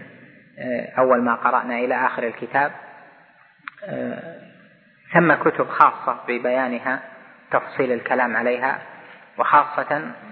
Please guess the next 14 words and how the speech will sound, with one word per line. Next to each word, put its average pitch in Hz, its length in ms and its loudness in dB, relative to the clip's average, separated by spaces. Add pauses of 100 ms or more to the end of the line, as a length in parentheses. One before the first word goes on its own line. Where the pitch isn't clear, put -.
كتاب 131 320 0
الحافظ 123 480 0
بن 117 140 -4
عبد 117 200 -2
البر 123 300 2 (1600)
جامع 139 280 4
بيان 127 340 0
العلم 127 380 -2 (3000)
وفضله 135 680 4 (640)
وما 131 380 4
ينبغي 135 540 0 (1000)
في 123 420 0 (580)
روايته 123 760 4
وحمله، 117 560 0